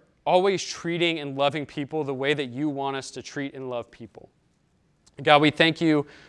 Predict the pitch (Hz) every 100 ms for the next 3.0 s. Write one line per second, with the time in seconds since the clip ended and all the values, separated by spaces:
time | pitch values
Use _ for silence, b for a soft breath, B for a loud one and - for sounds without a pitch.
0 | B - 156 147 143 139 - - - 170
1 | 180 160 139 151 143 - 147 143 - 139
2 | 131 135 135 131 131 123 135 120 110 -